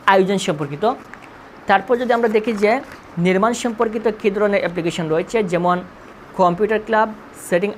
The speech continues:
up a canteen, common room, library, restroom, sitting in school hostel, রিডিং রুম। এগুলো হচ্ছে অ্যাপ্লিকেশন যেগুলা নির্মাণ সম্পর্কিত। আর ব্যক্তিগত যেগুলা, সেগুলো হচ্ছে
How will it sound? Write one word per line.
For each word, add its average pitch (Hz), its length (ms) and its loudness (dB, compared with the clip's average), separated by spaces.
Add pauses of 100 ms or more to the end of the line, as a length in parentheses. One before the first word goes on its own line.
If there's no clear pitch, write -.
up 170 160 0
a - 20 -2 (100)
canteen, 202 380 0 (480)
common 202 240 2 (100)
room, 196 160 2 (400)
library, 165 460 2 (380)
restroom, 185 460 0 (560)
sitting 233 280 0
in 208 240 -2
school 180 280 -4
hostel, 233 360 -2 (420)
রিডিং 175 280 2
রুম। 127 180 -4 (560)
এগুলো 208 220 2
হচ্ছে 233 240 -2
অ্যাপ্লিকেশন 214 600 0 (180)
যেগুলা 180 540 2
নির্মাণ 185 320 2
সম্পর্কিত। 180 540 -4 (680)
আর 165 120 4
ব্যক্তিগত 190 680 0
যেগুলা, 220 380 0
সেগুলো 196 280 0
হচ্ছে 190 400 0